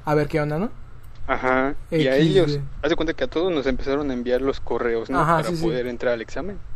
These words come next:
Speaker 2: Y a ellos no les llegó.
Speaker 1: No mames.
Speaker 2: Total que hicieron su, hicieron su huelga de cómo, de por qué no les había llegado y todo eso.
Speaker 1: <laughs> Y la
Speaker 2: Y pues
Speaker 1: upi,
Speaker 2: prácticamente
Speaker 1: ¡huevos!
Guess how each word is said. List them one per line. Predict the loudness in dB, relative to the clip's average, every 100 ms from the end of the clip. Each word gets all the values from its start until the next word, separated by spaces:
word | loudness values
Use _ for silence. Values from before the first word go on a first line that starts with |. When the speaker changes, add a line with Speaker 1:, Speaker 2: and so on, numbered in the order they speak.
| -8 -8 -12 -12 -10 -8 -8 -10 -4
Speaker 2:
Y | 0
a | 2
ellos | 0 -4 -4
no | -4
les | -4
llegó. | -4 -2 -4 -6 -8 -8 -8 -6
Speaker 1:
No | -4 -2
mames. | -2 0 -2 -2 2
Speaker 2:
Total | 2 2
que | -2 -4 -6 -12 -14 -4
hicieron | -4 0 0 0 -2
su, | -2 -2 -2 -4
hicieron | -2 0 0
su | 0 0
huelga | 2 0 0 0
de | 0 -2
cómo, | -4 -6 -8 -8
de | -4 -4
por | -6 -8
qué | -6
no | -6
les | -8
había | -6 -4
llegado | -2 -2 -4 -4 -4
y | -6
todo | -6 -4
eso. | -4 -4 -4 -6 -4
Speaker 1:
<laughs> | -2 -2 -4 -8 -16 -14 -10 4
Y | 10
la |
Speaker 2:
Y | 10
pues | 10
Speaker 1:
upi, | 8
Speaker 2:
prácticamente | 6 0 4 10
Speaker 1:
¡huevos! | 12 12 12 10